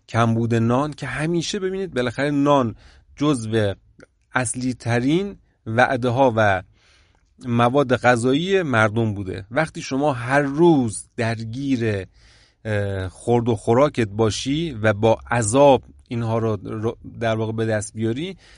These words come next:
تلمبار می‌شه، یک حس انزجار و یک حس، اه، عصبانیت در تو، اه، در واقع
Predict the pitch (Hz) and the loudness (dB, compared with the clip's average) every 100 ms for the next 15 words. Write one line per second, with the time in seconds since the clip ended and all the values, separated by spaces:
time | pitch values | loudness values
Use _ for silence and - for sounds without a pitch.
0 | _ - 123 131 127 131 143 135 113 - | _ -6 0 2 4 6 6 4 0 -2
1 | 104 98 101 120 - 101 139 - - - | -4 -4 -4 -8 -8 -10 -6 -4 -6 -6
2 | 135 135 131 113 _ _ 127 123 113 113 | -2 -2 -4 -8 _ _ -6 -4 -2 -2
3 | 107 127 131 135 117 120 127 - 143 135 | 0 2 4 4 0 -4 -8 -10 -8 -6
4 | - 131 131 123 - - - _ _ 113 | -4 0 0 0 -6 -20 -20 _ _ -4
5 | 107 98 98 98 _ 110 - 123 117 117 | -2 -2 -2 -6 _ -4 0 2 4 4
6 | 120 135 156 131 117 101 135 156 147 _ | 2 2 2 2 2 0 -4 -4 -8 _
7 | _ _ _ - 113 107 104 95 110 _ | _ _ _ -10 -6 -4 -4 -8 -18 _
8 | - - 117 113 113 120 135 | -20 -2 0 2 0 -2 -2